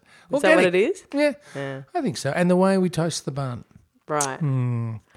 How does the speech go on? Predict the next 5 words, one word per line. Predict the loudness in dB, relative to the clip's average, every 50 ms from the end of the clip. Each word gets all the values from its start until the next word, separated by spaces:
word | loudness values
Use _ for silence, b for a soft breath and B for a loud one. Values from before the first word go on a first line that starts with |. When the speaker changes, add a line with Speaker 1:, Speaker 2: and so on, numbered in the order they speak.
| b b
Speaker 1:
Uh, | 2 4 4 4 2
so | 4 6 8 8 8 8 8 6
world's | 8 8 8 8 8 6 6 2 -4 _ _ _ _ _ -12
second | 0 4 6 6 6 6 2 0 0
best | 2 2 2 0 -2 -4 -8 -14 -14 -16 -20